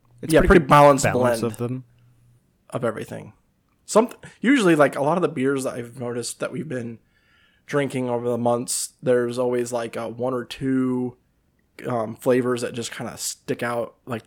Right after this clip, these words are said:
Speaker 2: either chocolate or coffee or,
Speaker 1: Yeah.
Speaker 2: or some, or, like, the roasty nuttiness,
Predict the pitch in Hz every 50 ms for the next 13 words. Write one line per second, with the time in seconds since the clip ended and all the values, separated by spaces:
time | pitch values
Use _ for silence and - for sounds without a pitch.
0 | - - - 123 127 123 117 - - 139 139 139 - - 156 147 135 117 110 -
1 | - 135 127 123 - - 131 120 120 123 120 120 107 98 80 65 - 113 - _
2 | _ _ _ _ _ 123 131 120 127 117 101 - 143 143 135 - 131 131 127 123
3 | 110 - 127 117 113 117 123 127 127 120 - - - 131 123 117 117 120 123 120
4 | 120 123 120 120 117 120 123 - - -